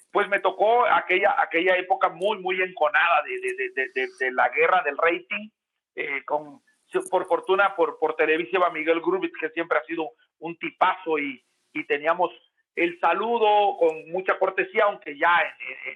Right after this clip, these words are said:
en, en la transmisión o en la cobertura o en tener algo era, era muy, muy, en tener una posible exclusiva, algo que todavía existían, que no eran tan, tan metidas las redes, era algo muy interesante. En, en, en aquella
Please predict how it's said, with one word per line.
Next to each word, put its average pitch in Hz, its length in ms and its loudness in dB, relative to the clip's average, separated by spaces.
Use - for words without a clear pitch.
en, 127 60 -6
en 127 80 -16
la 123 120 -2
transmisión 131 540 -2
o 165 60 0
en 147 60 0
la 135 120 0
cobertura 151 560 0
o 135 100 -4
en 127 100 -16
tener 135 280 -2
algo 170 220 2
era, 151 180 2
era 156 180 2
muy, 170 380 -4
muy, 160 180 -4
en 151 140 -4
tener 147 240 0
una 160 360 2
posible 170 420 -2
exclusiva, 165 680 -2
algo 180 280 2
que 139 100 -10
todavía 151 260 0
existían, 160 680 -4
que 135 100 -12
no 135 80 -4
eran 147 240 0
tan, 135 240 0
tan 147 180 -2
metidas 160 340 0
las 147 120 0
redes, 165 320 0
era 151 360 2
algo 151 200 0
muy 156 200 -8
interesante. 147 640 -6
En, 170 100 -2
en, 175 300 -2
en 170 160 0
aquella 202 600 2